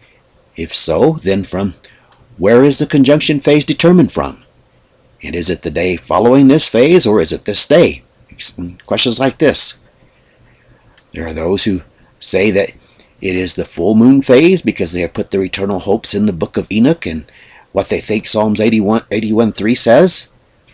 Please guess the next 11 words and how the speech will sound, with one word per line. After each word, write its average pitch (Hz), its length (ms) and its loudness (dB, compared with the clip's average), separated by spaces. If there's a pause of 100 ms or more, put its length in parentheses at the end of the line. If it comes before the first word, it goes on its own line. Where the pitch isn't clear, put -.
(640)
If - 180 -10
it 82 80 -10
was 82 200 -4
the 82 120 -6
full 151 440 0 (120)
moon 92 260 -4
phase, 95 380 -2
which 95 180 -4
it 95 80 -4
is 90 160 -2
not, 135 300 0